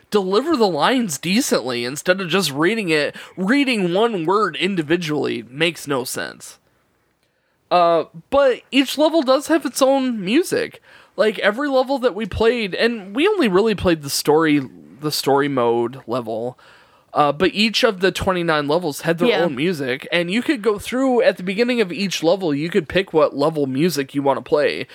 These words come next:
Speaker 1: If you wanna play the level music for that level, it's already default. But if you wanna play maybe the first level music, you could go back to level one and choose that level music. So, I don't know, that was kinda nice.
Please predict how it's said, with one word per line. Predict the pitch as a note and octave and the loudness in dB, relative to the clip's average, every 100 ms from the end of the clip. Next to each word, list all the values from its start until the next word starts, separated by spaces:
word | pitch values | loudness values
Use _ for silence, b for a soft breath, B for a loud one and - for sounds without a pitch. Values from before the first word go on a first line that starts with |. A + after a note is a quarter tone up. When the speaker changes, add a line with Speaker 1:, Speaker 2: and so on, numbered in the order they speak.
| B B - | B B -2
Speaker 1:
If | D#3 | 0
you | D3+ | 0
wanna | D#3 C#3 | 0 0
play | D3+ D#3 C#3 C#3+ C3+ B _ | 0 2 2 0 -4 B _
the | F3 | 0
level | D#3+ D#3 D3+ D#3 | 2 2 4 2
music | C3+ D#3 C#3+ D3 | 2 0 0 -2
for | - D#3 D3 | 0 2 2
that | C#3+ A#2+ | 2 0
level, | B2+ D#3 G3+ B3+ C4 A3 - - | 2 2 2 2 0 -4 -4 0
it's | F#3 | 2
already | G3 F3 D#3+ | 4 4 2
default. | C#3+ C3+ G3+ E3 E2+ - | -2 -2 0 0 -2 -8
But | D#3 | -6
if | E3+ | 0
you | |
wanna | F3 D#3 | 0 0
play | - D#3+ | 0 0
maybe | D#3 D3 | -2 -4
the | D#3+ | -6
first | F#3 D4 - F#3 | 0 0 2 0
level | C#3 C3+ | 0 -2
music, | C3 C#3 G3 - | -2 -2 -4 -6
you | G#3 | -12
could | A3 - | -12 -4
go | - | -2
back | C#3+ C3+ D3 | 0 0 -2
to | E3 | -2
level | D3 D3+ F3+ | 0 0 2
one | B3+ G3+ D#3 | 2 2 0
and | D3 C#3 B B B B - | -2 -6 B B B B -10
choose | - - G3 E3 | -2 2 2 2
that | - D#3 D3 | 2 0 2
level | D#3 C3+ | 0 0
music. | C#3 E3+ B2+ G2 - | 0 0 -2 -8 -12
So, | - C#3 A#2+ B2 - _ - | -4 -2 0 -4 -10 _ -4
I | |
don't | B3 | -2
know, | D3 | 0
that | F3+ | -2
was | B3 | -4
kinda | - B2 | -6 -8
nice. | G#2+ G#2+ A#2+ - | -8 -12 -12 -16